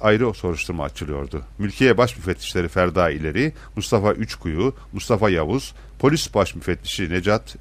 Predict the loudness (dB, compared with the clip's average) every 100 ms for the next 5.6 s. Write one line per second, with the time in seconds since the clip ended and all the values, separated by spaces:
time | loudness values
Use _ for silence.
0 | 0 0 0 -4 -2 -4 -2 -2 -2 -6
1 | -8 2 4 4 0 0 2 4 4 2
2 | 0 -2 0 0 0 -4 -12 -10 -10 -8
3 | -6 -4 -4 -6 -12 -4 0 2 2 2
4 | -2 2 2 2 0 2 2 2 -2 -2
5 | 0 0 0 -2 -2 -2